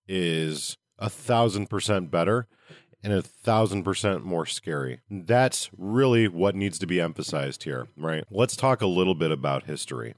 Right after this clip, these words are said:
If you go back and you look at all of the early books that have cities in them, that have this clan in them, there is not a single N P C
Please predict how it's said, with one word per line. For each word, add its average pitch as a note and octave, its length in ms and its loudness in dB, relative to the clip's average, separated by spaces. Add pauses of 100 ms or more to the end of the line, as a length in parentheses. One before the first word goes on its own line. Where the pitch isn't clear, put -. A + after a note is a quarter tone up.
If F2+ 160 -10
you A2+ 140 0
go C#3 160 4
back G#2+ 340 2
and F2+ 140 -4
you G2 160 2
look F#2+ 240 2
at E2+ 80 -2 (100)
all G#2+ 320 2
of D#2+ 140 -2
the E2 180 0
early F2+ 400 0
books D2 540 -4
that D#2 160 -4
have D#2 540 -4
cities A#2 440 0
in A2 120 0
them, G#2+ 180 4
that D2 120 -2
have F2 260 -2
this E2+ 160 -4
clan F#2 360 -4
in G2 280 -4
them, G#2 420 0
there A2 240 2
is F2+ 140 0
not G#2 340 2
a A#2 80 2
single G#2 480 0
N F#2+ 180 -4
P F2+ 160 -6
C D2 500 -6